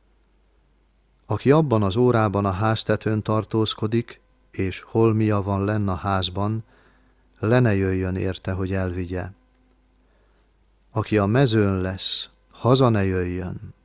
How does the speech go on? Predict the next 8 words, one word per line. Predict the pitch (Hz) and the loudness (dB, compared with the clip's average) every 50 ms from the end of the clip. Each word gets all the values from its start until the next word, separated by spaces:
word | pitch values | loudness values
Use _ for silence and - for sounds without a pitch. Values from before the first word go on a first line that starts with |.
| _ _ _ _ _ _ _ _ _ _ _ _ _ _ _ _ _ _ _ _ _ _ _ _ | _ _ _ _ _ _ _ _ _ _ _ _ _ _ _ _ _ _ _ _ _ _ _ _
Emlékezzetek | - 110 113 117 113 113 110 - - 110 107 98 98 110 104 - 107 104 - | -2 0 2 4 4 4 2 2 0 -2 -2 -2 -2 -4 -4 -4 -4 -4 -2
Lót | 113 110 110 110 104 - | 0 0 0 0 -2 -2
feleségére. | - 104 104 101 95 - - - 95 95 92 90 92 92 92 90 95 95 95 104 _ _ _ _ _ _ _ _ _ _ _ _ _ _ _ _ _ _ _ _ _ _ _ _ _ _ _ _ _ _ _ _ _ | -2 -2 -2 -2 -2 -4 -4 -6 -4 -4 -4 -6 -6 -6 -6 -6 -8 -8 -10 -12 _ _ _ _ _ _ _ _ _ _ _ _ _ _ _ _ _ _ _ _ _ _ _ _ _ _ _ _ _ _ _ _ _
Aki | - 101 - - 101 | -14 -10 -6 -4 -2
meg | 98 113 135 135 127 | 2 4 6 8 8
akarja | 123 - - 117 113 113 107 110 110 | 8 6 6 2 2 4 4 4 2
menteni | 110 110 107 110 104 - - 101 104 104 101 - | 2 2 2 0 0 0 -2 0 0 0 -2 -2
életét, | - 110 104 107 107 107 104 101 - 104 107 110 113 110 - - | 0 0 0 0 0 0 -2 -2 -2 -2 -2 -2 -2 -4 -6 -12